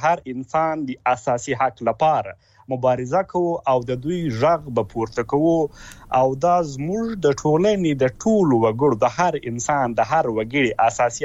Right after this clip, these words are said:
حق دی. نه غواړو چې د یو چا اساسي حق طلب سي. د، دا چې موږ ت-، د تیر کال همدغه ورځ، تیر کال همدغه ورځ چې ات-، اتم سپتمبر دی، د زده کړو نړیواله، یعنې د سواد نړیواله ورځ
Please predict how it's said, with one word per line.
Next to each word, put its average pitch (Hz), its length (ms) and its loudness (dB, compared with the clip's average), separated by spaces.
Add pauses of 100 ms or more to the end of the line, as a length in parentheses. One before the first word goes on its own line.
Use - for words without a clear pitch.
حق 147 160 0
دی. 120 140 -4 (100)
نه 147 140 4
غواړو 127 320 2
چې - 120 -10
د 104 120 -6
یو 104 80 -2 (100)
چا 143 140 4 (720)
اساسي 127 460 -2
حق 127 160 0 (140)
طلب 104 240 -2
سي. - 80 -16 (520)
د، 165 40 2 (320)
دا 185 80 2 (100)
چې 185 120 0 (580)
موږ 202 220 6 (200)
ت-، 165 160 2 (100)
د - 20 6 (280)
تیر 170 200 4 (160)
کال 110 200 2 (120)
همدغه 127 440 0
ورځ، 101 220 -8 (220)
تیر 143 140 2 (120)
کال 120 120 2 (100)
همدغه 123 360 2
ورځ 160 260 2 (480)
چې 131 100 -4 (240)
ات-، - 200 -8 (360)
اتم 143 240 0 (120)
سپتمبر 123 520 0 (120)
دی، 123 120 -2
د 110 80 0 (100)
زده 131 180 0
کړو 123 100 0 (100)
نړیواله، 123 460 4 (240)
یعنې 135 300 0
د - 20 4 (540)
سواد 135 340 4
نړیواله 143 440 2
ورځ 113 160 -2